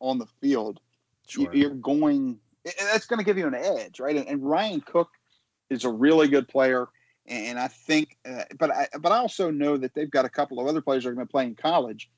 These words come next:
Speaker 1: not D one, but they are gonna play at the college level. Cam Herron and Evan Sutton.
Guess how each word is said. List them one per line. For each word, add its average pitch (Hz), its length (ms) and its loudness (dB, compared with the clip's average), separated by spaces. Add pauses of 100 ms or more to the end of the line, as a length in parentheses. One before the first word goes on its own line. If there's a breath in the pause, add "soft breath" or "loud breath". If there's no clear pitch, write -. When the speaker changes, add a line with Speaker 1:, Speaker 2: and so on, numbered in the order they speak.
(220)
Speaker 1:
not 160 280 0
D 175 100 -2
one, 165 420 -4 (260)
but 127 100 -10
they 139 80 2
are 160 140 4
gonna 143 140 -4
play 139 200 -4
at 120 80 -6
the - 60 -20
college 123 360 -6
level. 123 320 -4
Cam 135 260 -4
Herron 123 500 0
and 104 120 -8
Evan 123 240 -2
Sutton. 127 500 0